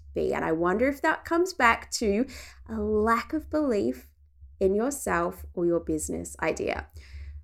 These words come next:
You can make this work, but you need to believe it. And a bit of a tip here is to find proof of the success. Often what we can do is get into that negative headspace and look at all the reasons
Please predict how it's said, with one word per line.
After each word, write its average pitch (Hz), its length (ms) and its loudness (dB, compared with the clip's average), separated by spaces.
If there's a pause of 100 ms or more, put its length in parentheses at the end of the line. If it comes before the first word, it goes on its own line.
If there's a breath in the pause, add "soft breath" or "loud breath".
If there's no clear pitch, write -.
(120)
You 269 380 12
can 294 500 10
make 214 460 10
this 196 520 8
work, 175 460 6
but 226 220 4
you 240 240 4
need 247 300 4
to 202 100 -2
believe 170 580 4
it. - 300 -2 (640)
And 339 260 8 (180)
a 294 60 4
bit 415 160 10
of 587 120 8
a 523 100 6
tip - 300 0
here 170 260 6
is 247 100 2
to 294 100 -2
find 320 500 0
proof 262 680 0
of 196 180 -4
the 196 60 4
success. - 560 -2
Often 277 500 4
what 208 160 2
we 196 80 4
can 208 180 0
do 196 280 6
is 190 100 6
get 185 160 2
into 185 160 2
that 196 160 0
negative 170 300 0
headspace 233 600 0
and 202 140 6
look 175 140 8
at 180 160 6
all 233 340 6
the 226 100 4
reasons 190 600 4